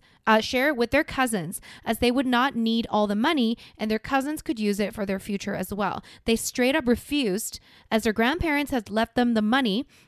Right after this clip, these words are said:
and it's their choice what they do with it. My parents never spoke to my kids about my sister to them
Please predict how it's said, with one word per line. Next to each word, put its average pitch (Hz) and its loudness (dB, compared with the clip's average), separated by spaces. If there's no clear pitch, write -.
and 220 0
it's 214 -4
their 277 2
choice 220 2
what 214 -6
they 196 -4
do 202 0
with 180 -2
it. 175 -8
My 233 -2
parents 311 -2
never 240 0
spoke - -2
to 285 -6
my 226 0
kids - -6
about 208 2
my 208 0
sister 262 -2
to 226 -4
them 190 -2